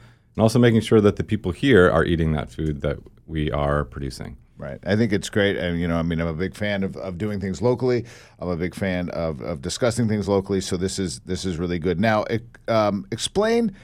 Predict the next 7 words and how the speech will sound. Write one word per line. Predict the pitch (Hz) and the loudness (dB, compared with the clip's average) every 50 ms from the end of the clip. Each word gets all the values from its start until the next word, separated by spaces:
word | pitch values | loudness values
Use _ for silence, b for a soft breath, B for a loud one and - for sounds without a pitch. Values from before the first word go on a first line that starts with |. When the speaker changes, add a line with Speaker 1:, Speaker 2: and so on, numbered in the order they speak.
| b b b b b b | b b b b b b
Speaker 2:
the | - 117 | -4 -4
concept | 120 - - - - 151 156 165 156 - - 117 98 90 - - - - - - - - - | -2 -2 -4 0 2 2 2 2 0 0 2 2 2 2 0 -2 -8 -20 -20 -20 -18 -14 -2
to | - 113 110 104 101 92 69 | 0 2 2 2 0 -2 -4
f-, | 65 - - - - - - - - | -8 -14 -18 -20 -20 -20 -20 -18 -6
uh, | - 107 98 | -2 -2 -2
Food | - - 143 151 147 - - | -2 0 0 0 0 0 0
Connects. | 127 107 95 90 87 - - - | 0 2 2 2 0 -2 -6 -12